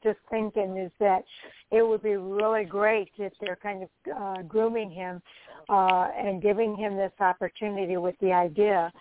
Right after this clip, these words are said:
of bringing both A J Allmendinger and Kaz Grala into the Cup Series for next season.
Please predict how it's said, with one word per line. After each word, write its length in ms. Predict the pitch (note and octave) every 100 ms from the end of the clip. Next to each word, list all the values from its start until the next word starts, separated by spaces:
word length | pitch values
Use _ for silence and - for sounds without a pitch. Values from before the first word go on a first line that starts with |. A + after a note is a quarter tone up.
| - - -
of 160 | G3+ -
bringing 380 | G#3 A3+ G#3+ F3
both 240 | F3 F3+
A 160 | G3+ F#3+
J 240 | G3+ F#3+ F3+
Allmendinger 760 | F#3+ F#3 F3+ G3 F#3 F#3 -
and 360 | - G#3 A#3+ A#3 -
Kaz 320 | G#3 F#3 F#3+
Grala 480 | G3 F3 F3 E3+ F3 - - - _
into 380 | - G#3 G3 G#3+
the 100 | F#3
Cup 220 | - G3 -
Series 300 | G#3 F#3+ F3+ -
for 100 | F#3
next 260 | F3 F3 - -
season. 480 | G#3 F#3+ F#3+ E3